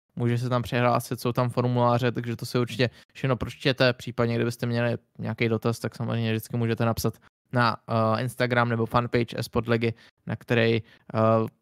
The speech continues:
link, eh, asi vykřičník Esport Liga, tam už to všechno dohledáte. A jenom ještě připomínám, že my s esportem nekončíme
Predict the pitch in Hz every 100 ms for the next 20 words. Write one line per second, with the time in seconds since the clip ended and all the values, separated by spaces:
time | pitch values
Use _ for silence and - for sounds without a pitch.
0 | _ _ _ _ _ _ - 170 117 120
1 | 120 120 - - 110 110 113 113 113 110
2 | - 110 - 120 123 110 113 120 120 120
3 | 117 - 113 - 120 123 120 117 113 113
4 | 113 120 127 123 - - - - 113 117
5 | 117 120 120 120 - 139 127 127 131 -
6 | 127 147 143 139 139 135 127 120 120 117
7 | 120 117 117 117 - 123 - 120 113 113
8 | 147 147 160 147